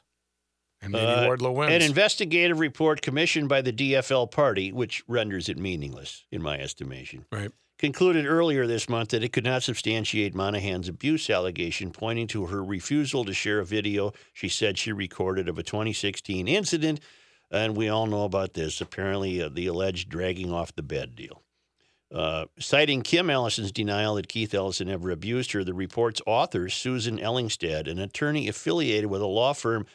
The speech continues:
Speaker 2: that represents the D F L party. Wh-, why should any reasonable soul buy any of this nonsense?
Speaker 1: Yeah, it doesn't pass muster.
Speaker 2: This is the, uh, Fox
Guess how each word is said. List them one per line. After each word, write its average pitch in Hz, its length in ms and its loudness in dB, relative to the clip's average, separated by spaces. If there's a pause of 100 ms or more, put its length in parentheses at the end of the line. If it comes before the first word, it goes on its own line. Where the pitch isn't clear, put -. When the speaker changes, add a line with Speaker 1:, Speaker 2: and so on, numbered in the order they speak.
(120)
Speaker 2:
that 110 140 2
represents 151 920 2 (240)
the 92 80 -6
D 87 240 -2
F 80 160 -4
L 87 160 0
party. - 400 -4 (400)
Wh-, - 300 -6
why 254 180 2
should 294 240 2
any 196 240 4
reasonable 143 480 0
soul 123 300 2
buy 110 240 2
any 107 260 -2
of 78 120 -8
this 76 200 -8
nonsense? 73 600 -14 (680)
Speaker 1:
Yeah, 147 200 2
it 135 80 -2
doesn't 143 260 2
pass 131 280 0
muster. - 400 -6
Speaker 2:
This 202 220 0
is 196 160 0
the, 139 360 2
uh, 110 180 2
Fox 170 540 2